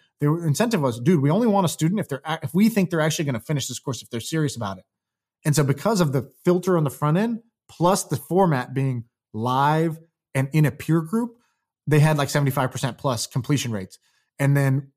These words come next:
uh, I invested in this company, Maven, for the same reason, because they were saying, "Hey, we're gonna make it easy for you to teach a cohort-based course."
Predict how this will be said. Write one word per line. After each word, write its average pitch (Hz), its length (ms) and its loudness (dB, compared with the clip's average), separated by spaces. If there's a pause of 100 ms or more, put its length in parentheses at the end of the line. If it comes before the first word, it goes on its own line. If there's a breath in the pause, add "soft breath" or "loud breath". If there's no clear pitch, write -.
(300)
uh, 123 340 -6
I 147 80 0
invested 160 300 2
in 151 40 -4
this 143 100 -6
company, 117 480 -4
Maven, 151 440 2
for 156 100 -2
the 139 80 0
same 135 320 0
reason, 143 280 2
because 117 280 -8 (260)
they 147 140 4
were 160 100 6
saying, 131 220 -2
"Hey, 160 140 2
we're 160 140 2
gonna 180 120 2
make 175 160 2
it 156 80 2
easy 160 180 2
for 147 160 -2
you 170 500 2 (200 soft breath)
to 151 60 -2
teach 165 340 0
a 139 80 -2
cohort-based 131 720 0
course." 107 320 -6